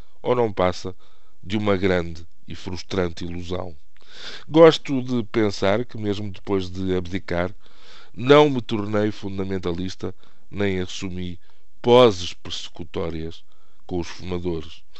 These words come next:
Gostava que me acreditassem quando confesso que fumar, sobretudo se seguirmos a via solitária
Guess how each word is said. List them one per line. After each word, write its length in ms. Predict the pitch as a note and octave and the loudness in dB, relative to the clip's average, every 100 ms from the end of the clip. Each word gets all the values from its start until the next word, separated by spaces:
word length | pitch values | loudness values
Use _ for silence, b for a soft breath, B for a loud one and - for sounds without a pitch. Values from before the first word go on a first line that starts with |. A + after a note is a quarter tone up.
| B B B B | B B B B
Gostava 500 | A#2+ - D3 B2 A2+ | -4 8 10 10 4
que 100 | - | 0
me 120 | A#2+ | -2
acreditassem 720 | G#2+ G#2+ G2 F#2 G2+ G#2+ A#2 | 2 2 2 2 0 0 -2
quando 320 | G#2 G2+ F#2+ | 0 0 0
confesso 580 | - G2 F2 G2+ G2 - | -2 -4 -2 0 0 -2
que 120 | - - | -6 -6
fumar, 680 | - C3+ A#2+ F#2+ F2 E2+ A2 B B B B B B | -4 -4 -2 0 0 -2 -4 B B B B B B
sobretudo 760 | - G3 D#3+ - G#3+ G#3+ D3+ | 0 2 2 2 4 4 2
se 240 | A#2+ - G#2 | -4 -4 -4
seguirmos 640 | - F#2 G#2 A2 G2+ E2+ | -4 -4 -2 -2 -4 -2
a 100 | F2 | -2
via 380 | D#2+ F#2 A#2 G2+ | -2 -4 -2 -2
solitária 800 | - F2+ F2+ - F#2 F2+ F2 | -2 -4 -4 -2 -2 -2 -2